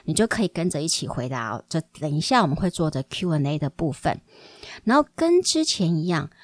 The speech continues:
我会先跟Sophie就第一章和第一章，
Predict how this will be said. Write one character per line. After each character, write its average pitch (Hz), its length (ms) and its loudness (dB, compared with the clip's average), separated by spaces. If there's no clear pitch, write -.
我 170 80 -2
会 277 180 6
先 240 240 2
跟 226 240 4
Sophie 220 460 0
就 165 200 0
第 254 320 -4
一 254 60 -2
章 220 260 0
和 190 320 -2
第 208 220 -2
一 180 60 -2
章， 160 340 0